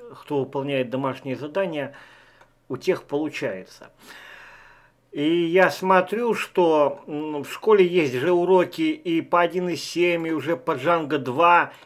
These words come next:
И я вижу, что, э, Сергей Ступницкий, вот, допустим, щас он прислал з-, домашнее задание, э, он разобрался, он домашнее задание по один и семь, а он сделал в стиле Django два.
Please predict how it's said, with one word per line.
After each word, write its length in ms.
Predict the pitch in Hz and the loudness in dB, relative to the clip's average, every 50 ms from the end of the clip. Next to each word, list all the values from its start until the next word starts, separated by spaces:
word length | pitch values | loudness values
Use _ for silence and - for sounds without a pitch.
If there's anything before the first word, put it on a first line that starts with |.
| _ - | _ -8
И 80 | 147 | -2
я 180 | 143 156 170 175 | 2 2 4 4
вижу, 260 | 185 214 220 214 180 | 2 2 0 0 0
что, 540 | 139 - - - 180 165 160 156 151 143 - | -2 -4 -4 -2 0 2 2 2 2 2 0
э, 640 | - 147 139 135 139 135 135 131 131 131 131 131 127 | 0 2 4 4 4 4 4 4 4 4 4 2 0
Сергей 480 | - - 151 139 143 151 170 170 156 | -2 -4 -4 -4 -2 -2 0 0 0
Ступницкий, 720 | - - - 160 - 185 196 220 233 220 - - - - 151 | 0 -2 -6 -8 -6 -4 -4 -2 -2 -2 -4 -6 -4 -2 0
вот, 220 | 135 135 139 120 | 0 0 0 0
допустим, 480 | 139 135 131 - 147 127 - - 139 127 | 0 0 0 -2 -6 -10 -10 -12 -14 -8
щас 260 | - - 151 143 - | -4 -2 -2 -2 -4
он 80 | 139 123 | -8 -12
прислал 460 | - 131 - - 147 143 - 156 127 | -12 -12 -6 0 2 4 4 2 0
з-, 60 | 131 | -6
домашнее 540 | - - 135 139 139 135 123 - - 143 139 | -10 -8 -4 -2 0 0 -2 -2 -4 -6 -4
задание, 520 | 131 165 190 196 233 226 208 185 151 135 - - - - - - - - - - - - - - - - - - - - - - - - - - _ - - | -4 -4 -2 -2 -2 -2 -2 -4 -4 -6 -10 -16 -20 -20 -20 -20 -20 -20 -20 -20 -20 -20 -20 -20 -20 -20 -20 -20 -20 -20 -20 -20 -20 -20 -20 -20 _ -20 -12
э, 720 | - 120 123 127 131 135 135 135 135 135 135 131 131 131 117 - - - - _ _ _ _ _ _ _ _ _ _ _ _ | -6 -2 0 2 2 4 2 2 2 2 2 2 2 0 0 -2 -6 -18 -20 _ _ _ _ _ _ _ _ _ _ _ _
он 220 | - 170 170 185 202 | 0 2 2 4 4
разобрался, 800 | 185 151 170 226 220 202 208 190 160 131 123 - - - 147 | 2 4 4 2 4 4 6 8 8 8 8 6 2 0 2
он 340 | 156 175 180 170 165 160 - - _ _ _ - - - _ _ _ _ _ _ _ _ _ _ _ _ _ _ _ _ _ _ _ _ _ _ _ _ _ _ - | 4 4 4 4 2 -2 -10 -16 _ _ _ -20 -20 -20 _ _ _ _ _ _ _ _ _ _ _ _ _ _ _ _ _ _ _ _ _ _ _ _ _ _ -4
домашнее 580 | 151 143 160 185 190 185 147 - - 170 160 131 | 0 2 4 6 6 6 4 4 2 -2 -2 0
задание 500 | 156 175 165 170 165 156 151 147 143 135 | -2 -2 0 2 2 2 2 0 -2 -2
по 160 | - 160 165 | 0 0 0
один 260 | 156 147 165 175 180 | 0 0 -2 -6 -4
и 60 | 180 | -6
семь, 340 | 175 - 254 254 240 208 170 | -4 -2 0 0 2 4 4
а 80 | 151 156 | 4 6
он 240 | 165 170 165 143 | 6 4 2 2
сделал 300 | 120 123 131 160 160 151 | -2 -4 -2 -2 0 0
в 80 | 123 - | -2 -4
стиле 400 | - - - - 208 208 185 170 | -8 -12 -6 -4 -2 0 0 0
Django 460 | 120 107 113 143 160 156 147 139 151 | 0 0 0 0 0 0 -2 -4 -4
два. 360 | 135 131 117 113 98 85 - | -4 -2 -2 -2 -2 -2 -6